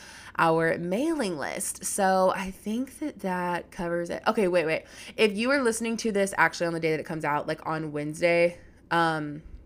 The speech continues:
I get, I could totally, like, so we're going live tonight as a guest on at B A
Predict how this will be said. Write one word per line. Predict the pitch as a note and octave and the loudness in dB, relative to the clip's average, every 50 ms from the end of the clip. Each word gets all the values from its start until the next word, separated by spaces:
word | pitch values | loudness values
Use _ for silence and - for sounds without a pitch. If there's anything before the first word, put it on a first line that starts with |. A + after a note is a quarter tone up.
| - - - - - - _ - | -18 -18 -18 -18 -18 -20 _ 0
I | - F3 | 2 2
get, | F3+ E3 F#3 - - | 4 4 2 4 6
I | F#3 F#3 F#3 | 6 6 6
could | F3+ - A3 G#3+ G3+ F#3 D3 C#3+ - - | 2 -2 -2 -2 -2 -4 -6 -12 -14 -8
totally, | - F#3 E3+ E3 E3+ E3+ | -4 0 0 2 2 2
like, | E3+ - - | 2 0 2
so | - G3 F3+ F3+ - - - - - - | 2 2 0 0 -2 -8 -16 -16 -6 -2
we're | G3+ G#3+ A3+ | 0 6 8
going | A#3+ A#3+ A#3 A3 | 8 8 8 4
live | G3 F3+ E3+ D#3+ D#3+ E3+ E3+ | 6 8 10 10 10 8 6
tonight | - - F#3+ F#3 F#3 F#3 F#3 F#3 F#3 - - | 2 -2 0 2 2 4 4 2 2 2 4
as | - F3 F3 E3+ E3+ E3+ E3+ E3 - | 6 6 8 8 6 4 2 -2 -4
a | E3 | -6
guest | E3 D#3+ D#3+ - E3 D3 D3 D#3+ F3 - - - - - | -6 -6 -4 2 4 4 4 4 2 0 -4 -6 -6 -2
on | - E3 E3 E3 D#3+ D#3+ D#3+ D#3 - - | -2 0 0 2 0 0 -2 -4 -2 2
at | D3 D3+ D#3 D#3+ D#3 D#3 - - - D#3+ D#3+ - | 4 6 6 6 4 2 -6 -12 -12 -14 -14 -12
B | - E3 E3 E3 E3 E3 E3 - | -10 -8 -6 -4 -4 -4 -4 -2
A | - D#3+ D#3+ D#3 D#3 D#3+ | -2 0 0 0 0 -2